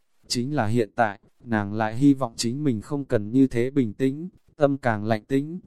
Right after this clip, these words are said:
cái loại này thâm trầm cảm giác vô lực liền càng rõ ràng, nàng biết chính mình cũng không tất cả đều là bởi vì trước mắt những người này, còn có cái kia duyên thiển phúc mỏng bằng hữu, đó là nàng.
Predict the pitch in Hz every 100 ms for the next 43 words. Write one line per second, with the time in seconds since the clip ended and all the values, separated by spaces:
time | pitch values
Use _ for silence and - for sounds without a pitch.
0 | _ _ 117 120 151 110 110 107 98 143
1 | 135 127 101 92 101 98 156 160 139 147
2 | 139 113 110 110 98 92 107 98 95 127
3 | 143 143 113 95 95 - _ 120 113 101
4 | 107 175 - 120 139 151 107 107 131 127
5 | 147 135 170 - 123 98 110 101 107 101
6 | 110 90 104 101 - 180 165 180 139 147
7 | 160 139 104 110 107 98 92 _ _ -
8 | 110 98 - 113 113 113 - 151 131 127
9 | 131 135 95 - 185 165 139 92 104 101
10 | 101 127 139 156 151 _ _ _ - 113
11 | 123 147 104 104 98